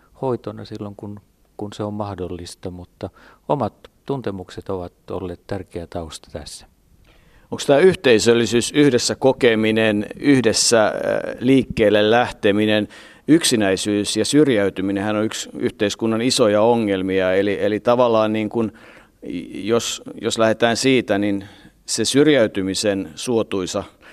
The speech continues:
Speaker 2: torjumisen, niin se voisi olla semmoinen suotuisa sivuseuraus siitä, että kaverit älyäis lähteä yhdessä vaikka kävelemään. Ja jos nyt ihan raadollisesti puhutaan, niin eikö se nyt olisi huomattavasti mukavampi mennä vaikka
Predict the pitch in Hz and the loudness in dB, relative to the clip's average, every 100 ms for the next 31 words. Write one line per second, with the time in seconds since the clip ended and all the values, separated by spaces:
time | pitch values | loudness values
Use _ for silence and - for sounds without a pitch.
0 | _ - 131 117 101 98 110 - 113 107 | _ 0 2 2 0 -2 -4 -6 -6 -2
1 | 120 110 101 113 107 113 110 104 131 110 | 0 0 -2 -4 -4 -4 -4 -4 0 0
2 | 104 101 107 127 113 107 104 101 104 101 | -2 -4 -2 -2 0 0 0 2 0 -2
3 | - 117 101 98 98 - 110 - - - | -2 -2 0 0 0 -2 -8 -8 -20 -10
4 | - 120 113 104 - 110 107 104 104 117 | 0 2 2 -2 -2 0 2 0 0 0
5 | 110 - 110 110 123 107 - 107 107 113 | 0 2 2 4 2 0 -2 -4 -4 0
6 | 135 123 107 101 107 107 110 110 - - | 0 2 2 2 2 4 4 2 -2 -20
7 | - - 185 151 117 143 175 185 160 147 | -20 -2 0 2 0 0 2 4 6 4
8 | 139 143 - 156 151 151 151 160 143 110 | 2 -6 2 2 4 2 4 4 2 -2
9 | 98 98 98 - 135 185 156 - 131 127 | -2 0 0 -2 2 4 2 0 -2 0
10 | 135 131 143 131 117 107 113 120 117 107 | 0 2 4 4 2 0 -2 0 0 0
11 | 113 - 123 | 0 2 -2